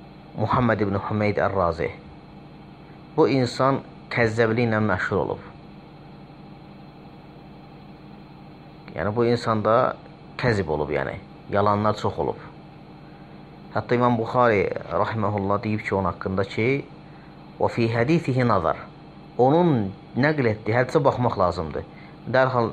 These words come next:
yəni, rəva-, e, nəql eləmək olmaz. Həmçinin İmam Nasai bu, bu şəxs haqqında deyib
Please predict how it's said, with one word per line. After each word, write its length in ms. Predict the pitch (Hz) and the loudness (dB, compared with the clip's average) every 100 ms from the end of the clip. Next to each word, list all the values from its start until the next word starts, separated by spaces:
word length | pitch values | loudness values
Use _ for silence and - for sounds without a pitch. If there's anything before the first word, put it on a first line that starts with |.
| 73 | -2
yəni, 160 | 104 107 110 | 0 2 2
rəva-, 180 | 107 92 | 4 4
e, 240 | 87 78 92 | 2 2 0
nəql 260 | 104 107 101 | 0 0 0
eləmək 220 | 95 95 87 | 2 2 0
olmaz. 380 | 87 67 - - - - - - - - - - - - - | -2 -4 -6 -16 -18 -18 -20 -18 -18 -20 -20 -20 -20 -10 -4
Həmçinin 280 | 120 - 135 | -2 0 2
İmam 280 | 147 143 | 4 4
Nasai 420 | 131 127 139 127 117 | 4 2 2 2 4
bu, 120 | 123 - | 2 2
bu 80 | 117 | 0
şəxs 260 | - 110 - | 2 0 -2
haqqında 260 | - 110 | -4 0
deyib 200 | 104 104 | 2 0